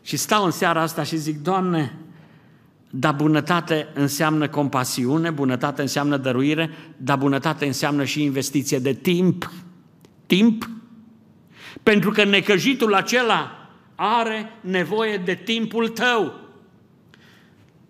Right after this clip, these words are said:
Vom zice noi: "Astea nu erau în secolul douăzeci și unu, când oamenii sunt așa de grăbiți." A avut timp. Dragii mei, luați în considerare că omul acesta a întârziat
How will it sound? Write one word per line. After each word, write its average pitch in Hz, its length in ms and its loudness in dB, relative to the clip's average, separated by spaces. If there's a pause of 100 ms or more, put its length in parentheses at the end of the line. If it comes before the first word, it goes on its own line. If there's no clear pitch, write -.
(460)
Vom 180 240 -2
zice 180 500 -2
noi: 175 260 -2
"Astea 180 540 -2
nu 170 140 0
erau 151 280 0
în 131 60 -2
secolul 131 380 -2
douăzeci 120 300 -2
și - 60 -6
unu, 113 420 -6
când 123 300 -6
oamenii 127 320 -4
sunt 123 240 -10
așa 123 220 -6
de 117 120 -6
grăbiți." 117 420 -4 (140)
A 135 120 -2
avut 151 260 -2
timp. 135 240 -2 (680)
Dragii 185 280 0
mei, 190 140 2
luați 180 280 0
în 196 60 -4
considerare 175 580 -2
că 165 100 -8
omul 170 220 0
acesta 160 480 -4
a 147 80 0
întârziat 147 1000 -2